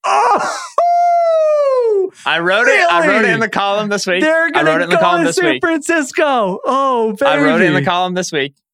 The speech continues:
Speaker 2: The Niners are really well equipped to beat the Cowboys. They absolutely are. They've beaten them the last three times they played. The, the, the Cowboys' entire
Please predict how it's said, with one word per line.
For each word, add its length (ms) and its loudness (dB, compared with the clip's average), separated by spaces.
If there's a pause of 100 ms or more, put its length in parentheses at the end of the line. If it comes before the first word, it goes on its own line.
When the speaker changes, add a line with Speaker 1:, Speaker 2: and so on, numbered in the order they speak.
(240)
Speaker 2:
The 160 -2
Niners 480 0
are 120 -2
really 320 -2
well 240 0
equipped 560 -4
to 80 -6
beat 260 -4
the 80 -6
Cowboys. 500 -4
They 80 -4
absolutely 480 -2
are. 160 0
They've 140 -6
beaten 160 -4
them 80 -6
the 60 -4
last 220 -2
three 100 -6
times 260 -4
they 100 -2
played. 420 -2 (300)
The, 120 -2
the, 240 -4
the 220 -4
Cowboys' 380 -4
entire 320 0